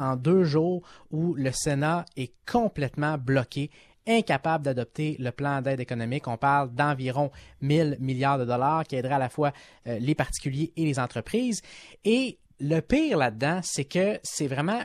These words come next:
une chicane idéologique et partisane. Tu sais, tu dirais, tu oserais croire que sur, s'il y avait un enjeu sur lequel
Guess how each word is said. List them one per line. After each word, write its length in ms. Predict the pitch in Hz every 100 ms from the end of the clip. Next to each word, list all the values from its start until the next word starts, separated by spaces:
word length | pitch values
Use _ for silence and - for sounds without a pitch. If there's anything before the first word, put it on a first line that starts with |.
| -
une 180 | 135 123
chicane 600 | - - - 202 208 202
idéologique 580 | 180 170 160 147 135 202
et 40 | 135
partisane. 560 | 135 - - 143 147
Tu 160 | 139 247
sais, 180 | 247 - - - _ -
tu 80 | -
dirais, 580 | 143 143 214 202 214 240 -
tu 200 | - 254 -
oserais 460 | 247 277 165 131
croire 400 | - 147 147 147
que 160 | 139 147
sur, 460 | 135 - 190 190 170 _ _ _
s'il 220 | - -
y 40 | 226
avait 80 | -
un 220 | 233 240 160
enjeu 220 | 135 156
sur 160 | -
lequel 420 | 131 - 170 165